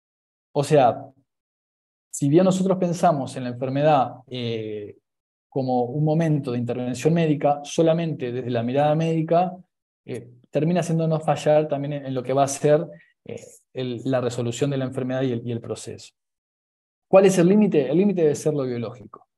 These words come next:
El, el, el, el valor biológico también es algo con lo cual tenemos que, que contar, eh, para poder, sobre todo, anticipar, planificar, eh, y organizar los tratamientos. Es importante también poner en juego los valores de la persona y poder,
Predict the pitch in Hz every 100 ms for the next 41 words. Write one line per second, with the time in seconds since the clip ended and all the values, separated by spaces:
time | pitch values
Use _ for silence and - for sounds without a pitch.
0 | _ _ _ _ 127 123 120 135 131 123
1 | 123 120 131 135 139 165 170 165 175 170
2 | 165 156 135 139 156 160 165 135 147 147
3 | 139 123 151 156 143 139 - 120 - 113
4 | 107 123 135 165 180 185 - _ _ -
5 | 120 113 110 - - - 143 151 135 131
6 | 156 160 - - _ - 135 127 123 156
7 | 160 165 165 160 127 135 127 135 151 156
8 | 156 127 120 127 120 156 170 175 - -
9 | _ 123 120 120 165 165 135 123 127 127
10 | 117 117 104 107 107 98 _ _ _ _
11 | _ _ - 139 147 143 147 156 139 147
12 | 160 139 139 139 151 156 139 120 131 170
13 | 185 147 135 135 131 160 160 135 120 120
14 | 139 139